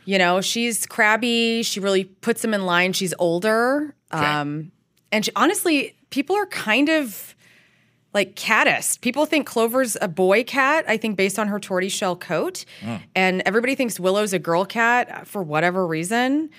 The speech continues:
Speaker 1: Nobody's seen that nineteen eighties movie starring Val Kilmer. Um,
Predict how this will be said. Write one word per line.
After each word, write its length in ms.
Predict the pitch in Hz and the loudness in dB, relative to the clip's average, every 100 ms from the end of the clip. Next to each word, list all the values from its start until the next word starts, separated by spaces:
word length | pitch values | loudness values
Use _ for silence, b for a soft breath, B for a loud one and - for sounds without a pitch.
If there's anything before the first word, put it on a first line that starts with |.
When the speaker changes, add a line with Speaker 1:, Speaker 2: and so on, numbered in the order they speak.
| B | B
Speaker 1:
Nobody's 300 | 170 180 190 | -2 0 -2
seen 220 | - 196 | -2 0
that 140 | 202 196 | 0 0
nineteen 280 | 196 202 180 | -2 -2 -2
eighties 320 | 165 185 170 | 0 -2 -2
movie 280 | 170 170 190 | -2 0 -4
starring 340 | - 165 170 | -2 -2 0
Val 220 | 147 160 | -2 -4
Kilmer. 500 | - 139 135 143 190 b b b b b - | -6 -12 -10 -10 -12 b b b b b -2
Um, 480 | 202 214 214 220 | 2 2 0 -4